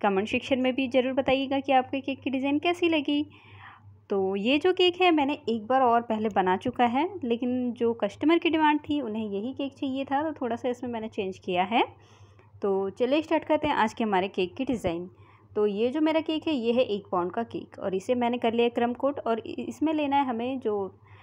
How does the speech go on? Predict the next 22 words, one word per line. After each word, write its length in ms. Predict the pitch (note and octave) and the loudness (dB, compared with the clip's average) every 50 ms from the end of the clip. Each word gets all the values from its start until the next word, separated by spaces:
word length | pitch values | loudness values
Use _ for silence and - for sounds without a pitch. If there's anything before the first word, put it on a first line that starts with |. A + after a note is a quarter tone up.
| - - - - | -20 -14 -6 2
रेड 260 | F#3+ A3 A#3 B3 B3 | 4 4 4 4 4
जेल 200 | - B3 A#3 A#3 | 2 2 2 2
कलर 260 | A#3 A#3 G3 F3+ F3 F3+ | 2 0 2 2 2 2
है 140 | G#3 B3 | 2 -2
वो, 220 | C4 G#3+ E3 - - | -2 -2 -4 -8 -8
तो 120 | - - - | -8 -10 -8
उसका 280 | - C4 - - F4+ F4+ | -8 -8 -2 0 0 0
only 280 | D4+ - C4 C#4 C#4+ D4+ C#4 | 2 0 0 0 2 0 0
वन 240 | G#3 A#3 C4 C#4+ C#4 | 2 2 2 2 4
ड्रॉप 220 | C#4 C4 B3+ C4 | 2 2 2 2
आपको 240 | A3+ - - - B3+ | 0 0 2 0 2
लेना 240 | A#3 G3 F3+ F#3 G3+ | 2 2 0 0 0
है, 140 | G#3 C4 | -2 -2
तो 280 | C#4+ - D4+ C#4+ C#4+ C#4+ - - | -4 -4 -4 -2 -2 -4 -4 -6
इतना 360 | A3 G#3 - A#3+ A#3 A#3 A#3 A#3 | -6 -6 -4 -2 -2 -2 -2 -2
जो 200 | A3 A3+ G#3+ G#3 | -2 -4 -4 -2
डार्क 280 | F3+ F3+ F3 F3+ - | 0 0 0 0 0
शेड 240 | - - G#3+ F#3+ G3+ | -4 -4 -4 -2 0
है 80 | C#4 D#4 | -2 -2
ये 140 | D4 C4 | -2 -2
आ 200 | - - - G3 F#3+ | -2 -2 -2 -2 -2
जाएगा, 380 | E3 F3+ E3 D#3+ E3 E3 E3+ | 0 -2 -2 -2 -2 -4 -6